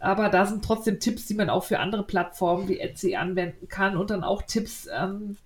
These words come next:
für Designmärkte, wo sie früher auch viel verkauft hat.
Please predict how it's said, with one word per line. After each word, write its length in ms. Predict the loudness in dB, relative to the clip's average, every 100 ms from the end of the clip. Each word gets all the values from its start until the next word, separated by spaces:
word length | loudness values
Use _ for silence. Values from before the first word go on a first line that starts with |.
| -14
für 180 | 0 2
Designmärkte, 1040 | 4 4 4 4 4 4 2 0 -2 0
wo 120 | -2
sie 120 | -2
früher 460 | -6 -4 0 2 2
auch 120 | -2
viel 280 | -2 0 0
verkauft 600 | 0 -8 -4 -4 -4 -6
hat. 280 | -4 -4